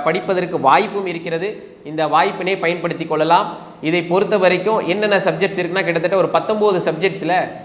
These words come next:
மிக முக்கியமா சைக்காலஜி, பேசிக் கம்ப்யூட்டரை பத்தி படிக்கலாம்,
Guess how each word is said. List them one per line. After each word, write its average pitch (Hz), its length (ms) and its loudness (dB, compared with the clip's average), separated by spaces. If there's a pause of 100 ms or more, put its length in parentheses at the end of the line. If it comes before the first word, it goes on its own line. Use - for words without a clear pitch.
(140)
மிக 185 180 2
முக்கியமா 190 600 2
சைக்காலஜி, 165 800 2 (540)
பேசிக் 208 420 2
கம்ப்யூட்டரை 165 360 0
பத்தி 165 240 0
படிக்கலாம், 170 460 2